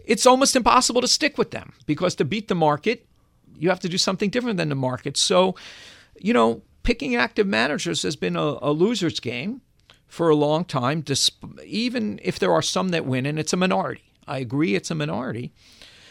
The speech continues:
Uh, and so my partner Rob and I took a look at this problem and said, "How can we solve this? 'Cause part of the reason we're doing this, we like making money, but if we're not making money for other people," which is, uh, it, there really is, uh, not a lot of sense. And once we got into the mutual fund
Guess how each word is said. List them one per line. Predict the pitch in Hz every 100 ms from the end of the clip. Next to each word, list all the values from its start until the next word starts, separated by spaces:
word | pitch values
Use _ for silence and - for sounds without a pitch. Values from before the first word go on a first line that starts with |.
| - -
Uh, | 139 147 147 143 143 147 139 - -
and | 147 165 170 - _
so | - -
my | 196
partner | 202 226 240
Rob | 202 220
and | 196
I | 202
took | 190 -
a |
look | 185 220
at | 214
this | -
problem | - - - -
and | 143
said, | - 180 - _ _ _
"How | - 185
can | -
we | 240
solve | - - 311
this? | 156 -
'Cause | 135 -
part | - 143
of | 143
the | -
reason | 113 196 202
we're | - 165
doing | 196 277 -
this, | 143 -
we | 311 349
like | - 226
making | 220 170 175
money, | 202 247
but | 175 175 185
if | 180 -
we're |
not | 208 208
making | 214 101
money | 196 104
for | - 104
other | 107
people," | 147 - - 151 147 - - -
which | 202
is, | 202 175 -
uh, | - - 80 165 175 170 165
it, | 165 170 160
there | 170 180
really | 214 240 196
is, | 185 - 170
uh, | 160 156 156
not | 180 190
a | 185
lot | 175
of | 165
sense. | - 214 -
And | 160
once | 170 185
we | 175
got | 170
into | 165
the | 143
mutual | 156 247 202
fund | - - 139